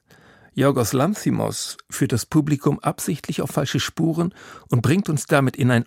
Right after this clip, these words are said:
unauflösbares Dilemma. Welchem dieser manipulativen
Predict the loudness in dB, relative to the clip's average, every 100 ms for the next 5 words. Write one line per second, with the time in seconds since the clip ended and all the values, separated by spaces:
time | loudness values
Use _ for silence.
0 | _ 4 4 2 0 2 2 0 0 0
1 | 0 0 2 4 4 0 -6 -20 -20 -18
2 | -2 2 4 2 0 2 2 2 2 2
3 | 2 2 2 2 -2 -4 -2